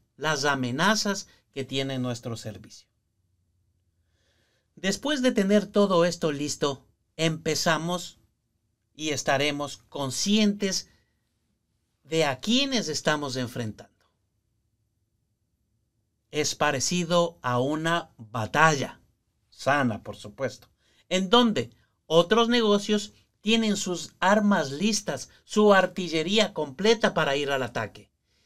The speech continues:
y están invadiendo el mercado con productos que son deseados por muchos.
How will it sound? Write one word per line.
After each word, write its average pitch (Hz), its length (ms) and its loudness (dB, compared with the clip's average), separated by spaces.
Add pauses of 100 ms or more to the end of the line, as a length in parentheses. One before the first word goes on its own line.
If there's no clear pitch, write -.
(200)
y 190 220 -2
están 180 600 2 (300)
invadiendo 139 800 0
el 135 100 -2
mercado 139 640 0 (280)
con 196 280 0
productos 202 760 -2 (240)
que 156 160 -4
son 175 260 -4
deseados 175 560 0
por 180 200 -2
muchos. 208 520 -6